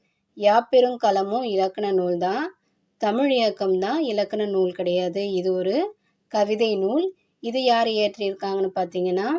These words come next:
பாரதிதாசன் தான் இந்த நூலை இயற்றியிருக்காரு.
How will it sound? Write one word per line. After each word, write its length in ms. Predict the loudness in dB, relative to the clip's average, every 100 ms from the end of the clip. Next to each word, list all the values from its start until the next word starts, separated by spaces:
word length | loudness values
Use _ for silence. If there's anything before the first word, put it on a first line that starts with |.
| -6 _ _ _ _ -4
பாரதிதாசன் 760 | 0 0 0 -2 -4 -4 -4 -2
தான் 220 | -2 -2
இந்த 260 | -2 -2 -2
நூலை 320 | 0 -2 0 0
இயற்றியிருக்காரு. 600 | -2 -4 -8 -4 -6